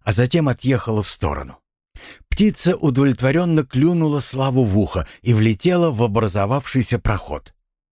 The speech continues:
"Обалдеть! И как Ксюха пропустила такое, ума не приложу", прошептала Дьякон. Сова вернулась, облетела подвал и вновь скрылась в нише. Люди услышали требовательный клёкот.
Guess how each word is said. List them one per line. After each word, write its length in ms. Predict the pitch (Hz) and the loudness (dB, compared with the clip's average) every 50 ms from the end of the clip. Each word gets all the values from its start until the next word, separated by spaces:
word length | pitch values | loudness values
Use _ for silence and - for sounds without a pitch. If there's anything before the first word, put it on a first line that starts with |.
| _ _ _ _ _ _ _ _ _ _ | _ _ _ _ _ _ _ _ _ _
"Обалдеть! 920 | - 80 82 80 110 107 113 110 95 87 98 87 76 67 - - - - - _ _ _ _ - - - - | -6 -4 -2 0 -2 -2 -2 -4 -6 -4 -4 -4 -4 -6 -8 -12 -16 -18 -18 _ _ _ _ -16 -16 -16 -2
И 120 | - 156 139 | -2 -2 0
как 360 | - 185 190 175 - - - | 2 2 0 0 0 -6 -10
Ксюха 520 | - - - - 175 208 196 - - 175 | -8 -6 -4 0 0 0 0 2 0 -2
пропустила 760 | 135 - 165 147 - 175 170 - - - 190 196 170 127 98 - | 0 0 0 0 2 0 -2 -2 -2 0 0 2 2 2 0 0
такое, 460 | 107 95 - - 92 87 85 82 - - _ | -2 -4 -2 -2 -2 -2 0 -2 -4 -10 _
ума 400 | - 123 117 98 87 95 117 160 | -2 0 2 4 4 2 2 2
не 120 | 185 190 156 | 0 0 0
приложу", 600 | - - 123 98 87 85 76 71 78 71 - - _ _ | 0 0 0 2 2 0 0 -2 -6 -8 -10 -12 _ _
прошептала 640 | - 107 95 - 107 - - - 73 71 73 80 78 | -2 0 0 0 -2 -4 -2 -4 -2 -2 0 -2 -2
Дьякон. 480 | 73 87 87 64 - - 65 57 - _ _ _ _ _ _ _ _ _ _ _ _ _ - - - | 0 0 0 0 -2 -6 -14 -18 -18 _ _ _ _ _ _ _ _ _ _ _ _ _ -20 -20 -12
Сова 360 | - - - 80 65 73 76 76 | -8 -2 -2 0 0 0 0 0
вернулась, 640 | 69 76 76 85 113 147 151 147 135 - - - - _ | -2 -2 -2 0 0 0 2 2 0 -2 -4 -8 -8 _
облетела 540 | - 127 123 139 135 - - 160 147 139 123 | -2 0 2 2 2 0 0 0 0 0 -2
подвал 460 | - 127 123 110 131 156 175 175 170 | -2 -4 -4 -2 -2 0 0 0 -2
и 180 | - 170 151 123 | 0 0 0 0
вновь 440 | 117 123 139 - 175 135 - - _ | 0 0 0 0 -2 -2 -6 -12 _
скрылась 640 | _ - - - - 117 117 123 123 123 107 - 95 | _ -10 -10 -4 -2 0 0 2 2 0 0 -2 -4
в 60 | 95 | -2
нише. 380 | 92 95 80 73 - - - - _ _ _ _ _ _ _ - - - - - | -2 -2 0 -2 -4 -6 -8 -12 _ _ _ _ _ _ _ -16 -16 -14 -8 -4
Люди 260 | 78 82 85 80 90 | -2 -2 0 2 0
услышали 640 | 87 82 - - - 113 127 107 - 101 107 110 107 | 0 0 -2 -2 0 0 0 2 2 0 0 0 0
требовательный 840 | - - 90 90 87 82 92 92 95 90 - 113 113 117 120 123 123 | 0 0 0 0 0 0 0 0 -2 -2 -2 0 2 2 2 2 2
клёкот. 640 | - - 127 113 95 78 - - - - _ - | 0 -2 0 0 0 0 -2 -8 -16 -20 _ -20